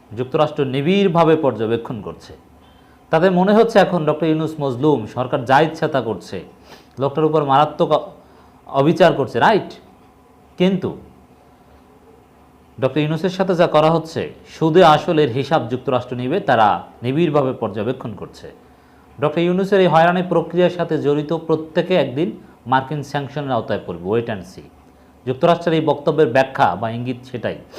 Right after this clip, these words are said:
আমরা মনে করি। মার্কিন পররাষ্ট্র দপ্তর ব্রিফিংয়ে আবারও ডক্টর ইউনূস প্রসঙ্গ উঠে এসেছে। এই প্রসঙ্গ কী বার্তা দেয়, এটাই আমাদের বিশ্লেষণের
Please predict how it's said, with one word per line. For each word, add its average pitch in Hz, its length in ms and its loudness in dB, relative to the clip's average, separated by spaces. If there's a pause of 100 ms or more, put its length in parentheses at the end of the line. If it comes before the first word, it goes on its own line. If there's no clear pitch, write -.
(240)
আমরা 117 200 -2
মনে 107 240 -6
করি। 80 180 -12 (2000)
মার্কিন 185 340 4
পররাষ্ট্র 185 460 4
দপ্তর 180 320 4
ব্রিফিংয়ে 156 420 2
আবারও 151 280 6
ডক্টর 147 220 2
ইউনূস 135 320 -2
প্রসঙ্গ 139 340 -2
উঠে 131 260 2
এসেছে। 151 500 -2 (580)
এই 131 140 0
প্রসঙ্গ 151 640 -2
কী 180 100 0
বার্তা 143 320 2
দেয়, 139 240 2
এটাই 131 180 0
আমাদের 123 280 -4
বিশ্লেষণের 113 600 -4